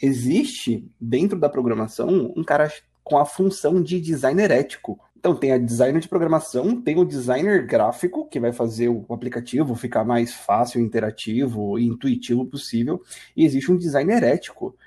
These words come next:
a pessoa que vai ler a tua personalidade e vai montar um aplicativo com a ética que mais convence a pessoa que tá usando, tá ligado? Isso eu achei, tanto é, é,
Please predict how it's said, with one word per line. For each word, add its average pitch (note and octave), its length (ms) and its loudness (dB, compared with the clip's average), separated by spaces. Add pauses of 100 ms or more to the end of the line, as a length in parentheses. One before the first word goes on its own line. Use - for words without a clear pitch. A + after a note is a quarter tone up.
(180)
a - 120 -10
pessoa E3 600 0
que D3 380 -2 (1000)
vai B2 300 0
ler C#3 680 2 (140)
a - 40 -6
tua A#2 460 0
personalidade A#2+ 1040 0
e C#3+ 40 -4
vai C#3+ 100 2
montar D3+ 380 2
um C#3 80 4
aplicativo D#3 920 0 (460)
com D3+ 1120 -2 (180)
a D#3 180 2
ética F#3 600 2 (200)
que F3 200 -2
mais F3 400 4
convence F#3 540 0
a - 20 -6
pessoa F#3+ 260 -4
que - 80 -16
tá - 60 -8
usando, F3 420 -2 (160)
tá - 60 -14
ligado? G#2+ 360 -6 (640)
Isso A#2+ 220 -6
eu C#3+ 40 -2
achei, C#3 580 0
tanto C3+ 240 -2
é, C#3 240 -2
é, B2 220 -2